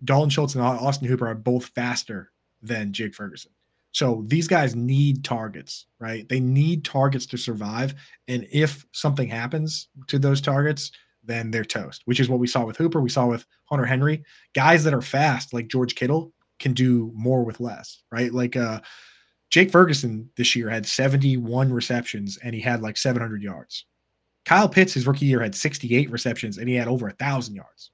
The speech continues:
because Kyle Pitts runs, like, a four four eight, and Jake Ferguson runs a four eight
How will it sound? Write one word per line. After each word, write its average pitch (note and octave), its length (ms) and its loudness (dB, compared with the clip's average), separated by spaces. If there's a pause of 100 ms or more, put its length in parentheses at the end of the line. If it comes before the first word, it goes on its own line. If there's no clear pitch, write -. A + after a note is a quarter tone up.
(140)
because C#3 460 0
Kyle D3+ 240 0
Pitts F3+ 320 -2
runs, B2+ 160 -2
like, B2 100 -2
a - 20 -8
four C3+ 540 -2 (100)
four C3 380 -4
eight, C3 340 -4 (320)
and B2+ 80 -4
Jake C#3 220 2
Ferguson D3 320 -2
runs A#2+ 180 -2
a A#2+ 40 -4
four C3 400 -2
eight B2 200 -4